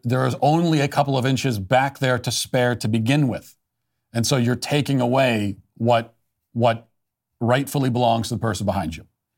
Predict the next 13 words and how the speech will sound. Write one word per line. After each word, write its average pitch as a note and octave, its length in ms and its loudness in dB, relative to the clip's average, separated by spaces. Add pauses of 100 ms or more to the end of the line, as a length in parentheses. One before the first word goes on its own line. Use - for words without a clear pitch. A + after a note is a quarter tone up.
(1080)
Now, C3+ 340 2 (420)
who's D3 240 2
the C3+ 120 2
ultimate B2 460 2
villain A2 400 0
in G3 80 0
all F#3 160 2
of G3 80 -2
this? - 360 -6 (1200)
Is A2+ 140 0
it A#2+ 100 0
the A2+ 80 -2
airline? E3+ 640 2